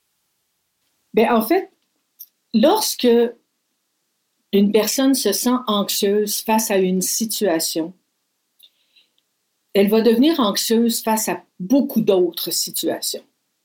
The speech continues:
En fait, l'analogie que j'aime faire, c'est un peu comme une guirlande de Noël. Lorsqu'on branche la guirlande de Noël dans le mur, toutes les lumières s'allument. On peut pas en allumer juste une. Ce qui fait que la, l'anxiété, c'est comme ça.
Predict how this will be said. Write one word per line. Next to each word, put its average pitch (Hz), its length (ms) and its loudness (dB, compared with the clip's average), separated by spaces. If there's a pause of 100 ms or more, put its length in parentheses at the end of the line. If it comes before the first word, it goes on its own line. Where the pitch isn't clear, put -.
(400)
En 196 80 0
fait, 277 220 -2
l'analogie 208 680 2
que 214 160 0
j'aime 185 280 0
faire, 262 360 0
c'est 214 360 -4
un 185 100 -2
peu 262 240 -2
comme 185 220 0
une 175 140 0
guirlande 185 440 0
de 190 60 0
Noël. 160 380 -4 (520)
Lorsqu'on 240 400 0
branche 233 420 -2
la 214 80 0
guirlande 185 500 0
de 190 80 0
Noël 170 520 0 (180)
dans 165 180 0
le 160 100 0
mur, 160 240 0 (600)
toutes 440 200 0
les 254 80 2
lumières 180 340 0
s'allument. - 380 -6 (560)
On 185 100 0
peut 214 160 2
pas 240 80 0
en 254 140 4
allumer 190 400 2
juste - 400 -4
une. 285 160 -8 (640)
Ce - 100 -6
qui - 120 -4
fait 349 240 -2
que 262 80 2
la, 202 380 2
l'anxiété, 202 540 0
c'est 240 200 0
comme 156 200 -2
ça. - 220 -10